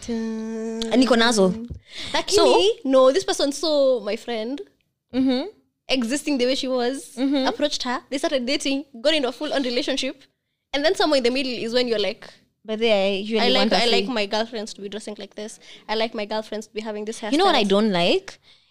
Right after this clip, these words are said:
Speaker 2: Is when someone meets you where you are and they're attracted to you as who you are, but then they want to tell you about yourself.
Speaker 1: Exactly.
Speaker 2: Like, I'm just like, "But you're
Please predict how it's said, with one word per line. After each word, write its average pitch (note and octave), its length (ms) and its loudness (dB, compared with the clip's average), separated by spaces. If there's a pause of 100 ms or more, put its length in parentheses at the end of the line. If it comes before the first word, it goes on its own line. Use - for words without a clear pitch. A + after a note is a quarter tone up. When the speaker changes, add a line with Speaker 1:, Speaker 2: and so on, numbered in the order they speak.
(120)
Speaker 2:
Is G3+ 140 -6
when G3+ 160 2 (120)
someone G3+ 280 0
meets G3+ 300 -6
you F#3 140 -2
where F3 200 2
you E3 220 -2
are D3 340 0
and F3+ 120 0
they're F3+ 80 4
attracted G3+ 320 -2
to F3 80 -8
you E3+ 200 -6
as D3 160 -4
who E3+ 140 -10
you D#3 200 -6
are, D3+ 220 -2
but E3 160 -4
then F3+ 120 -4
they E3 40 -4
want D#3+ 140 -4
to - 40 -16
tell D#3+ 140 -8
you D#3+ 80 -4
about D3 240 -8
yourself. B2 380 -8
Speaker 1:
Exactly. D4 420 -12
Speaker 2:
Like, B3 160 2
I'm C4+ 180 2
just D4 180 -6
like, G3+ 280 2 (400)
"But B3 200 -2
you're A#3+ 180 6